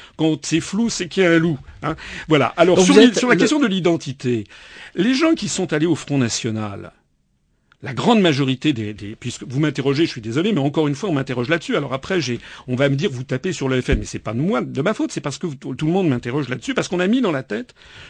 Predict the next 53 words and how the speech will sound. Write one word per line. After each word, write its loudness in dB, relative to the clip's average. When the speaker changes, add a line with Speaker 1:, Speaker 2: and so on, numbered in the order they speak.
Speaker 1:
que -2
ce 0
mouvement 2
politique, -4
euh, -2
serait, 0
euh, -2
dirait -2
la 4
même 0
chose -4
que -2
nous. 0
Les, 4
les, -2
les 2
militants 6
qui -10
vont -6
au -6
Front -6
National, -6
ils -4
y -4
sont -4
allés -2
pourquoi, -12
à -10
votre -14
avis ? -14
Ce -14
que 0
je -2
vais -4
dire, -2
c'est, -4
j'enfonce -6
des -10
portes -12
ouvertes. -4
Ils -2
y -2
vont 0
parce -6
qu'ils 0
ne 2
sont, -8
parce -6
qu'ils -2
n'aiment 0
pas 4
les 6
Arabes. 4